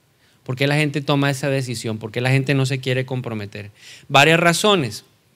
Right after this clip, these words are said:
La visión de este tiempo está enmarcada en el egoísmo, la visión del matrimonio en este tiempo está enmarcada en la autonomía,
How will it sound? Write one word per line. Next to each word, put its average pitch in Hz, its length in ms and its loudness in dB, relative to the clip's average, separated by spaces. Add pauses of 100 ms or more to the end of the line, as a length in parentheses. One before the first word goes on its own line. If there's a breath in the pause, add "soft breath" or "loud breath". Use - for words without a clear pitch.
(200)
La 139 160 4
visión 139 380 4
de 170 80 6
este 175 220 2
tiempo 170 440 0
está 175 180 -2
enmarcada 143 520 2
en 143 80 0
el 143 140 2
egoísmo, 160 560 2
la 151 100 2
visión 123 380 -4
del 135 100 -2
matrimonio 143 540 -2
en 131 80 -2
este 113 240 -8
tiempo 135 260 -6
está 139 160 -8
enmarcada 127 580 0
en 139 120 -2
la 131 100 2
autonomía, 147 960 2